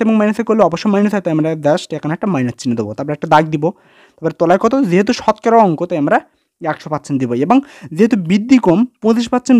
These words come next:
বৃদ্ধি পেয়েছে গুণ পঁচিশ পার্সেন্ট হ্রাস পেয়েছে, সেটা আমরা ফেলবো। তো এবার দেখো, পঁচিশকে আমরা যদি কাটাকাটি করি, তিরিশ একশো করলে কত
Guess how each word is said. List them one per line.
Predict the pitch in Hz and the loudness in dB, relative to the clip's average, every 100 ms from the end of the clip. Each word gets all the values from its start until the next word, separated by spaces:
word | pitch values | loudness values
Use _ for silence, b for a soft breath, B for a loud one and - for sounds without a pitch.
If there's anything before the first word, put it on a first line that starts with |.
| 175 | 2
বৃদ্ধি | 220 220 240 | -2 -2 0
পেয়েছে | 220 180 185 214 160 | 0 0 -4 -6 0
গুণ | 208 247 | 0 0
পঁচিশ | 180 156 - | -2 -6 -6
পার্সেন্ট | 170 262 285 _ _ _ | -2 -2 -4 _ _ _
হ্রাস | 120 120 - | -8 -8 -8
পেয়েছে, | 117 - | -12 -10
সেটা | - 143 | -6 -2
আমরা | 135 131 | -4 -6
ফেলবো। | 117 104 107 _ _ _ | -12 -14 -16 _ _ _
তো | 220 202 | -2 2
এবার | 226 214 | 2 2
দেখো, | 202 190 254 b b b _ | -2 -4 -6 b b b _
পঁচিশকে | 226 233 247 - - 202 | -6 -2 -4 -6 -4 0
আমরা | 180 175 | 2 0
যদি | 139 143 | -2 -4
কাটাকাটি | 143 135 160 196 | -4 -4 -6 -6
করি, | 220 160 175 | -4 -2 -2
তিরিশ | 185 196 190 | -2 0 2
একশো | 151 - 185 | 0 -4 -6
করলে | 196 190 | -4 -2
কত | 185 | -4